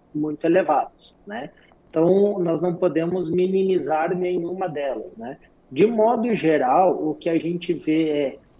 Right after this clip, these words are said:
a questão de ferrugem e mancha com um potencial de dano maior que o oídio, né? No caso da ferrugem, é, nós temos aí a questão da resistência genética,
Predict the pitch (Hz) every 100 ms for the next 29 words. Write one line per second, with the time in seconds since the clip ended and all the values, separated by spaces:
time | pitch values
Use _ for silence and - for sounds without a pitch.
0 | _ _ - 139 139 135 113 - 165 -
1 | 165 160 160 175 170 180 233 220 254 220
2 | - 180 165 170 202 - 214 190 190 180
3 | - 254 269 262 262 214 - 170 190 170
4 | 175 143 156 190 254 _ _ - 170 185
5 | 175 156 165 202 202 - 180 190 208 _
6 | - 180 196 165 120 - _ _ _ -
7 | 104 - - - _ - 220 220 254 247
8 | 233 214 180 160 180 214 226 202 180 180
9 | 151 151 147 143 151 - 170 165 160 156
10 | 160 156 165 - 156 156 156 151 - 156
11 | - 147 156 143 143 147 - 139